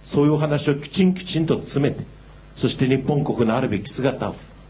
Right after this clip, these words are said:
何としても皆様と共に我が自由民主党は公正に残していかねばならない、そのように考えております。以上でございます。ありがとうございます。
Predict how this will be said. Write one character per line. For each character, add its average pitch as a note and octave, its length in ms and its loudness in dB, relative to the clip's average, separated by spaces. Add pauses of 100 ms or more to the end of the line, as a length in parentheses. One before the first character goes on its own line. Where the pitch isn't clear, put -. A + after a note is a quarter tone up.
(160)
何 G#2+ 180 -4
と A#2+ 100 0
し - 80 -4
て F#3 80 2
も D3 120 4
皆 F#2+ 200 0
様 G2 280 -2
と - 100 -10
共 A2 200 -6
に G2 120 -4 (380)
我 G#2 120 0
が F2+ 80 0
自 F2 220 -4
由 G2 80 2
民 F#2+ 120 2
主 F#2 120 -8
党 B2+ 100 2
は B2 160 0 (320)
公 F2+ 180 0
正 G2 220 -2
に G2 160 2
残 G2 220 0
し - 40 -6
て - 80 -4
い E2 60 -4
か E2+ 120 -10
ね F2 120 -8
ば - 80 -14
な - 80 -14
ら - 80 -16
な - 80 -12
い、 - 40 -16 (380)
そ F2 100 -6
の E2 100 -4
よ E2+ 100 -2
う - 20 -2
に G#2 80 -4
考 - 120 -12 (120)
え C#2+ 60 -12
て C#2+ 160 -12
お - 20 -10
り C#2+ 80 -14
ま - 80 -18
す。 - 180 -18
以 F#2 80 -4
上 D#2+ 140 -4
で - 80 -6
ご D2+ 80 -10
ざ D2 80 -12
い - 60 -14
ま - 60 -18
す。 - 120 -16
あ E2 40 -10
り D#2 80 -8
が - 60 -12
と - 120 -10
う - 60 -14
ご - 40 -12
ざ - 60 -8
い - 40 -4
ま - 60 -2
す。 - 40 0